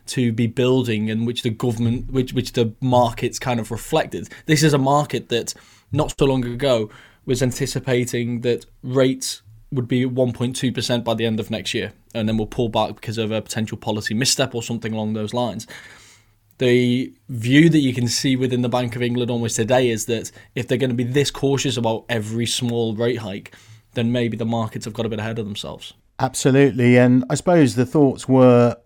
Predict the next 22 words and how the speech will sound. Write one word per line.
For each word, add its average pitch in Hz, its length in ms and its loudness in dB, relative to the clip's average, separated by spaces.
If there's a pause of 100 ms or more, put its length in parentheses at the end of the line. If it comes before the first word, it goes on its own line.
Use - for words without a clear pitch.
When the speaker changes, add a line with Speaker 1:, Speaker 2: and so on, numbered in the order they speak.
Speaker 2:
Let's 143 340 0
not 143 300 0
punish - 640 0 (540)
consumers 113 840 2 (140)
and, 101 460 -4
uh, 101 140 -6
house - 640 -4 (100)
owners, 101 560 -2
because 123 840 2
it's - 160 -8
not 147 340 2
really 139 340 4
down 123 500 4 (140)
to 110 260 2
demand 95 640 0
that 98 100 -8
we're 104 100 -6
seeing 98 320 -4
a 95 40 -2
rise 95 300 -2
in 101 60 -2
inflation. 101 600 -2